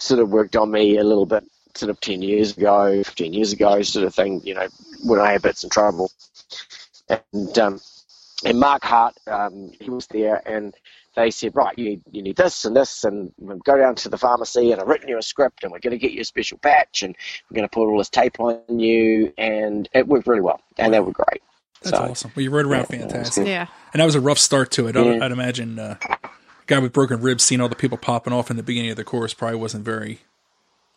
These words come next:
Speaker 2: uh, soothing.
Speaker 1: <laughs> I, it's just, nah, I, it never worries me that, actually, 'cause, like, that ha-, that happens to me every time. You know, um,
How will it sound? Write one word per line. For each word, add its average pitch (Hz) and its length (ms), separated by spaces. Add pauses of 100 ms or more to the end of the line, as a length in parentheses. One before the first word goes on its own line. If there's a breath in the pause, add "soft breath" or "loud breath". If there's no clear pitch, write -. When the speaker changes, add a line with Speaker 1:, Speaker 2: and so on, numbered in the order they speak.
(120)
Speaker 2:
uh, - 140
soothing. - 460
Speaker 1:
<laughs> 196 60
I, - 200 (280)
it's 285 200
just, - 240 (240)
nah, 240 100 (280)
I, 226 280 (560 soft breath)
it 202 120
never 262 220
worries 208 300
me 175 60
that, 135 140
actually, 151 280
'cause, 170 200
like, 190 160
that 220 160
ha-, 202 180
that 220 160
happens 214 240
to 190 100
me 180 180
every 160 180
time. 202 360 (580 loud breath)
You 160 100
know, 175 220 (140)
um, 185 380